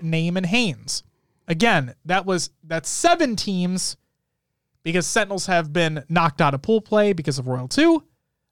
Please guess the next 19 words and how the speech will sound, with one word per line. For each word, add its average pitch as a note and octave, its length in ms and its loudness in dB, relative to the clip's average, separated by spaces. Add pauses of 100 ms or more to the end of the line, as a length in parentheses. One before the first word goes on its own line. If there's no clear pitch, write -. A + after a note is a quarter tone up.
(140)
Um, D3 580 4 (160)
and F3 260 0
from F#3 380 0
what F#3+ 220 4
we've G#3 180 -2
seen G#3 260 -4
so F#3+ 200 2
far, F3+ 320 6
it D3 80 0
does E3 200 2
not F3+ 280 0
look G#3 180 -4
like G#3+ 140 0
they're A3 140 -2
filling B3 340 -2
it B3+ 100 -4
at C4 80 -6
this C4+ 160 -4
point. D4 300 -4